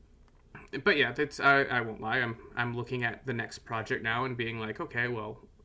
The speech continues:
is this gonna be something that interests me, or do I have to, tr-, you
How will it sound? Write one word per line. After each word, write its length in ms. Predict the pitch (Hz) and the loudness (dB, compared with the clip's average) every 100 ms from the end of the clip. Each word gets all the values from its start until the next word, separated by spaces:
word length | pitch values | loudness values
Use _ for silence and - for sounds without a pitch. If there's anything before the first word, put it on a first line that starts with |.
| - | -6
is 180 | 120 | -6
this 180 | - 113 | -6 -10
gonna 180 | - 117 | -6 -6
be 300 | 110 113 113 | -4 -4 -4
something 300 | 107 117 120 | -6 -8 -6
that 100 | 120 | -2
interests 340 | 151 - 131 | -4 -4 -8
me, 160 | 123 117 | -4 -4
or 220 | 113 113 | -4 -4
do 220 | 117 113 | -6 -6
I 80 | 110 | -6
have 220 | 107 - - | -6 -10 -14
to, 180 | 110 117 - - - - - - - - - - - - - - | -12 -14 -20 -20 -20 -20 -20 -20 -20 -20 -20 -20 -20 -20 -20 -14
tr-, 220 | - | -8
you 100 | - | -4